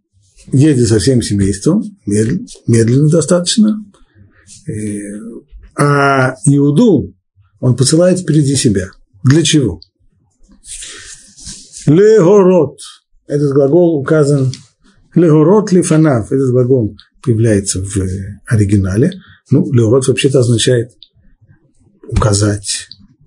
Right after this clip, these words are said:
приказать или научить. Что он здесь имеет в виду? Леорот лифанав гошна. То есть указать перед ним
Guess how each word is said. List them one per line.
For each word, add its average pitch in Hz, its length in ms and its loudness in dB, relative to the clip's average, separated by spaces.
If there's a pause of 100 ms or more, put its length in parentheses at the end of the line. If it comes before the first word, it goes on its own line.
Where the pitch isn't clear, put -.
приказать 104 840 -2 (2000)
или 127 200 2
научить. 120 880 0 (2000)
Что 151 340 0
он 151 220 4
здесь 147 240 2
имеет 135 280 0
в - 40 -4
виду? 101 260 -2 (1300)
Леорот 113 420 2
лифанав 123 460 2
гошна. 127 440 -2 (420)
То 147 80 2
есть 147 180 0
указать 143 840 -2 (280)
перед 135 240 2
ним 202 600 2